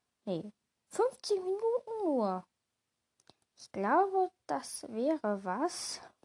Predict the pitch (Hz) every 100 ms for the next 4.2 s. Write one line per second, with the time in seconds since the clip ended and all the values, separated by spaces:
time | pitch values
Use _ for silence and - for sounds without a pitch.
0 | - - 269 277 285 277 _ _ _ _
1 | _ _ _ _ _ _ _ _ _ _
2 | _ _ _ _ _ _ _ _ _ _
3 | _ 262 254 247 277 - - - 226 226
4 | 233 233